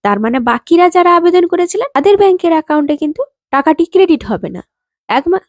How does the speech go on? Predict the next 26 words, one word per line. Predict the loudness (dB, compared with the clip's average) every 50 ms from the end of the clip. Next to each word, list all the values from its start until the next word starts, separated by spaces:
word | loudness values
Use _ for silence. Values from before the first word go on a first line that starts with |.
| _ _
শুধুমাত্র | -6 -2 0 2 4 4 2 2 0 -2 -2 0 0 2
ন | 2 2 2
লক্ষ | 0 0 -2 -2 -4 -4
কৃষকের | -4 -2 -4 -4 -4 -4 -4 -4 -2 -2
অ্যাকাউন্টে | -2 -2 -2 -4 -6 -6 -4 -6 -6 -6
কিন্তু | -6 -6 -2 -2 -2
শস্য | 0 0 -2 -2 -2 -2 -2
বীমা | 0 0 0
প্রকল্পের | 0 -2 -2 -2 -2 -2 -2 -2 -2
টাকাটি | -2 -4 -4 -2 -2 -4 -2
ক্রেডিট | 0 0 0 0 -2 -6 _
করা | -6 -4 -4 -4
হবে, | -4 -6 -8 -8 -8 -10 _ _ _ _ -20 -20 _ _ _ -2
যাদের | 0 0 2 2 0
একমাত্র | 0 0 0 -2 -4 -4 -4 -2 -2 -2 -2 -4 -12 -20 _
ক্ষতি | _ 0 0 0 0 -2 -4
হয়েছে, | -4 -6 -6 -8 -8 -10
অর্থাৎ | -10 -6 -6 -8 -6 -2 -2
ফসলের | -2 -2 -2 -4 -4 -4 -6
ক্ষতি | -2 -2 -2 2 2 2
হয়েছে, | 2 4 2 2 0 -2 -6 -8 _ _ _ _ _
তাদেরই | _ -2 0 0 2 2 2 2
একমাত্র | 2 2 0 -4 -6 -8 _ -12 -8
টাকা | -8 -8 -8 -8 -8
দেওয়া | -8 -6 -8 -8
হবে। | -8 -10 -12 -12